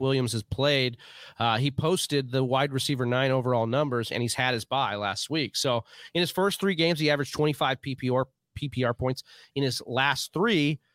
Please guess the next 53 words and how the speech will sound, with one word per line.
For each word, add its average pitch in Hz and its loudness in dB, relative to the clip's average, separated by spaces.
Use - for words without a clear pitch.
after 135 0
that 107 0
nagging 120 0
knee 139 2
injury 123 -2
kind 117 -2
of - -8
popped 120 -2
him 123 -2
up 117 0
on 110 -4
the 110 -2
injury 160 0
report, 123 -4
he's 117 -4
got 120 -2
fourteen 160 -4
P 127 -4
P 120 -4
R 110 0
games, 110 -2
so 120 -2
nearly 156 2
eleven 127 0
points 131 -2
less. 120 0
But 151 0
he 165 2
still 285 2
commands 240 2
twenty-three 214 -2
percent 190 -2
of 185 0
the 170 0
market 160 0
share. 170 0
The 139 0
bye 143 4
week's 180 2
over. 156 2
He's 127 -2
got 120 -2
full 175 0
practice 147 0
that 160 2
he's 147 -2
logging 151 2
in. 156 2
I'm 147 0
looking 214 -2
forward 190 0
to 175 -2
him 147 -6